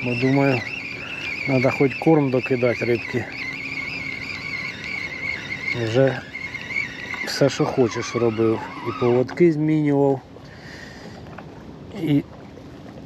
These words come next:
насадку. Ніфіга не бере.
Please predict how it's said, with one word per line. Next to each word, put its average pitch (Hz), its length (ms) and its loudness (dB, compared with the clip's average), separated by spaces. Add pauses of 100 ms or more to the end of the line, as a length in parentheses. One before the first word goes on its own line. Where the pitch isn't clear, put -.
(720)
насадку. 160 760 2 (3250)
Ніфіга 170 540 4
не 135 140 2
бере. 156 400 2